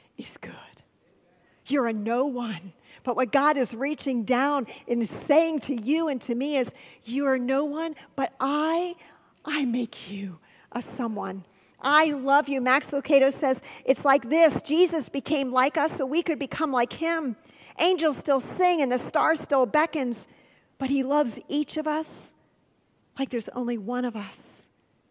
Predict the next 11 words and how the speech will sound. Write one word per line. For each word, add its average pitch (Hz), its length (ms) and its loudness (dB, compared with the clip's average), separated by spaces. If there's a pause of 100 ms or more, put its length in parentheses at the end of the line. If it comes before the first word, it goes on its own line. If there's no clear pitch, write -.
(180)
to 233 120 -10
love." 196 360 -12 (1040)
Can 220 220 -4
you 233 160 -4
feel 247 720 -4 (800)
that 220 400 -4
kind 220 400 -6
of - 180 -10
love 196 420 -6 (140)
this - 220 -20
morning? 208 460 -8